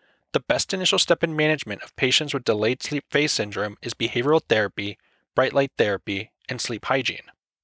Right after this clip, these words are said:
For the second question, consider the following clinical scenario. A sixty-nine-year-old gentleman presents to his primary care physician for a general checkup. He states that overall he is doing well.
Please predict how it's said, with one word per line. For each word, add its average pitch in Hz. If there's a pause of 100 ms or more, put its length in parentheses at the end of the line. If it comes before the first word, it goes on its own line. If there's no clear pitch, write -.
(160)
For 160
the 151
second 160
question, 113 (120)
consider 151
the 175
following 135
clinical 110
scenario. 120 (480)
A 143
sixty-nine-year-old 143
gentleman 104
presents 135
to -
his 180
primary 147
care 139
physician 110
for 113
a 107
general 101
checkup. - (520)
He 147
states 165
that 202
overall 175
he 123
is 120
doing 107
well. 117